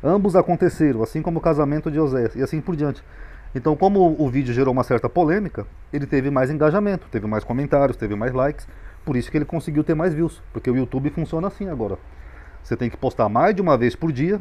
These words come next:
ou então você tem que ter mais engajamento, as pessoas comentar, dar like, essas coisas.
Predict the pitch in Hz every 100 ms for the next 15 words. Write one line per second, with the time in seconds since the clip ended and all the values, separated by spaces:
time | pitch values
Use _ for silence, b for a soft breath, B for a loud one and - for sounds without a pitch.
0 | - 160 151 156 - 165 - 156 143 160
1 | - 151 160 156 160 151 - - - -
2 | 110 113 123 139 143 139 127 113 117 127
3 | 123 104 120 - 135 123